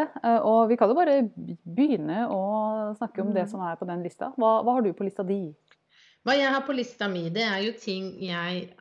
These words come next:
Speaker 2: hadde ønsket meg, om jeg ikke hadde det, egentlig, da.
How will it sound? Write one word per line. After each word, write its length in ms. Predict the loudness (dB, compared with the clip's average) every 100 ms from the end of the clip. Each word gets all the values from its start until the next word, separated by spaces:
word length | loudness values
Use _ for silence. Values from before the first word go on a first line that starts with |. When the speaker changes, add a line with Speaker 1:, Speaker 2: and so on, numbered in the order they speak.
| -18
Speaker 2:
hadde 500 | -6 -4 -2 -4 -4
ønsket 400 | -6 -10 -12 -14
meg, 160 | -8 -6
om 60 | -4
jeg 120 | -6
ikke 120 | -8
hadde 280 | -8 -8 -8
det, 120 | -8 -8 -10 -20
egentlig, 400 | -16 -14 -6 -6
da. 100 | -6